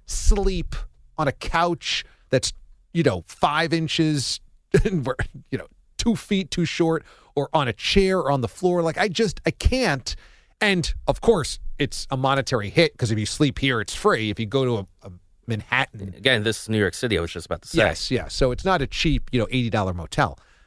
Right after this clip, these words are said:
Speaker 1: But still, I just, I don't know how he could do it. Plus, you're waking up to get on the air,
Speaker 2: Mm-hmm.
Speaker 1: which would be really hard to get three hours of crummy sleep and then turn on a microphone and do a,
Speaker 2: A
Speaker 1: some
Speaker 2: four-hour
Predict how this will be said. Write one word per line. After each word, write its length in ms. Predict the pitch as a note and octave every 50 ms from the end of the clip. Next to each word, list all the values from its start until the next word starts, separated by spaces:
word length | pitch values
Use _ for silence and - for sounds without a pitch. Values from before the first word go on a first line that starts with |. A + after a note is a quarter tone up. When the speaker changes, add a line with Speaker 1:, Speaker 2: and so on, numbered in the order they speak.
| - _ _ _ _
Speaker 1:
But 160 | B2+ A2+ -
still, 500 | - - - - - D#4+ E4+ C#4 D3+ -
I 100 | - G#3
just, 300 | F#3+ - A#3 F3 - - - -
I 120 | F3+ A3
don't 160 | B3 B3 A#3
know 120 | G#3 F#3+ D#3
how 380 | C3+ - - - - G3+ G#3
he 120 | E3+ F3+ E3
could 120 | - C#3+
do 80 | G3+ G#3+
it. 80 | D3+
Plus, 320 | - - C4 - - - G#3
you're 100 | G3 E3
waking 340 | C3+ E3 F#3+ F#3 - F#3 F#3
up 120 | F#3 -
to 100 | - B2
get 260 | G2+ G2 G#2+ F3 F3
on 120 | E3+ D#3 C3+
the 160 | B2+ A#2+ C3
air, 360 | D#3+ C#3 - - - - - _ _ _
Speaker 2:
Mm-hmm. 300 | - A#2 A2 A#2 G2+ F#2 A2 - -
Speaker 1:
which 220 | F3 G#3 - -
would 60 | G3+ E3+
be 120 | E3+ D#3+
really 520 | D3 C3+ B2 A2 C#3+ G3 B3+ C#4 C#4 C4+ A#3
hard 680 | E3+ C#3 C#3+ A3 A#3+ A3+ G3+ F3 D#3+ D3+ C#3+ D3+ C3+ - _ _ _ _ _ _ _ _ _ _ -
to 640 | - - F3 E3 D#3 D3 C#3+ C3+ C3 C3 C3+ C#3 - _ _ _ _ _ _ _ _ _ _ _ A#2+
get 220 | A2+ D#3 D3 - - - _ _ _
three 340 | - G3 F3+ G3 A3+ B3 B3+
hours 440 | A#3 G#3 G3 G3 G3 G3+ G3+ E3+ A#2+
of 120 | C#3+ -
crummy 420 | - - - G3 F#3+ F#3 F3+ E3+ C#3+
sleep 640 | - - - - E3 E3+ F3 C#3 B2 B2 - - - - - _ _ _ _ _ _ _ _ _
and 200 | F3 F#3 F#3 F3
then 260 | E3+ F3+ E3+ E3+ D#3 - -
turn 260 | - - - C4 B3+ A#3
on 100 | G#3+ G3+
a 60 | F3+
microphone 640 | F3+ A3+ D4+ D#4+ - C#4 - - D#3+ C#3+ C#3+ D#3+ - _
and 180 | F3 F#3 E3 B2+
do 160 | F#3 G3+ G3
a, 40 | F#3 C#3+ - _ _ _ _ _ _ _ _ _ _ _ _ _ _ _ _ -
Speaker 2:
A 40 |
Speaker 1:
some 160 | - - D3+ C#3
Speaker 2:
four-hour 160 | B2+ C3+